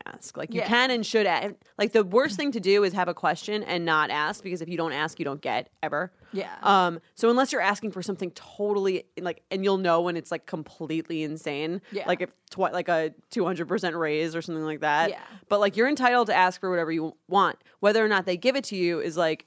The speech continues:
Speaker 1: not always gonna be, like, it's not always gonna be a yes, but you should always ask for what you want, 'cause you'll never know if you don't ask.
Speaker 2: Right.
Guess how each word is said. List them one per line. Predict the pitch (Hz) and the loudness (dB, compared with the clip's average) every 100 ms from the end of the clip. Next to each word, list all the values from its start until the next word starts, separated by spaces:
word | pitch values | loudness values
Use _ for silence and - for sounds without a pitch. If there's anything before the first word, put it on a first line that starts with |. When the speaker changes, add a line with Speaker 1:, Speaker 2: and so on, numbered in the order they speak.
| - | -8
Speaker 1:
not | 185 175 151 | 0 2 4
always | 175 175 160 | 2 0 -4
gonna | 165 | -4
be, | 160 160 | -4 -4
like, | 147 - | -6 -10
it's | - | -6
not | 190 | -2
always | 185 165 | 0 -2
gonna | 170 | -4
be | 147 | -4
a | |
yes, | 147 196 175 - | 2 2 2 -2
but | 170 | -8
you | 175 | -4
should | 220 | 2
always | 214 208 - | 4 2 2
ask | 185 190 190 - | 2 4 2 -6
for | 180 | -6
what | 175 | -4
you | 175 | -2
want, | 190 180 | -2 -2
'cause | 170 | -6
you'll | 160 | -4
never | 160 151 | -4 -4
know | 151 151 | -2 -4
if | 156 | -4
you | |
don't | 139 139 | -6 -6
ask. | - - - _ | -8 -14 -20 _
Speaker 2:
Right. | 202 160 123 | 0 0 -4